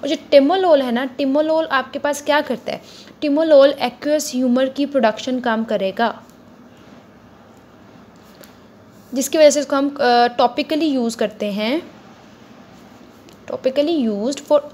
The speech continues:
open angle glaucoma। ठीक है, तो आपने timolol का या-, अ, जो है वो function याद रखना है, very important है, open angle glaucoma, और वो भी कौन सा वाला, Chronic।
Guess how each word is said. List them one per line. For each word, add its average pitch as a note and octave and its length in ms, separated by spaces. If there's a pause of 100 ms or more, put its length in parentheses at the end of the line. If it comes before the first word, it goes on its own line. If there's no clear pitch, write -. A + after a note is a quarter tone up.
open C4+ 420
angle A3+ 400
glaucoma। G#3+ 680 (2750)
ठीक - 120
है, D#4+ 60
तो D#4+ 100
आपने C#4 240
timolol C4 460
का C#4 60
या-, A3 400
अ, A3 100
जो A3 160
है A3 160
वो A#3 80
function A3+ 400
याद G#3 400
रखना C4+ 200
है, B3+ 60
very G#3+ 380
important A#3+ 380
है, C4 120 (360)
open B3+ 380
angle A3+ 260
glaucoma, A#3 460
और - 140
वो B3+ 80
भी B3 100
कौन C#4+ 260
सा C4+ 140
वाला, G3+ 180
Chronic। A#3+ 720